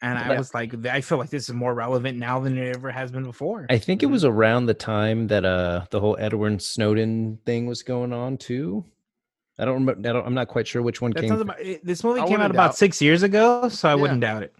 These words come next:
Speaker 3: Around that time.
Speaker 2: So, yeah, it was kinda fresh in everybody's mind,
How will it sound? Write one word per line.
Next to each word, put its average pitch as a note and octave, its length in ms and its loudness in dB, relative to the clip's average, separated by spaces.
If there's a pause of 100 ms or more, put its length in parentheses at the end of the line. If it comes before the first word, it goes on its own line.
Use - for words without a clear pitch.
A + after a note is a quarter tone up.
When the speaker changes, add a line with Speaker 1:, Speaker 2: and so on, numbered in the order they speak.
Speaker 3:
Around D3 240 -4
that C3 160 -6
time. B2+ 300 -10 (100)
Speaker 2:
So, G2+ 500 0 (200)
yeah, A2 360 2
it G#2+ 120 0
was G#2 120 -8
kinda G#2+ 360 0
fresh - 380 -6
in G#2+ 60 -2
everybody's G2+ 440 -2
mind, G2 420 -4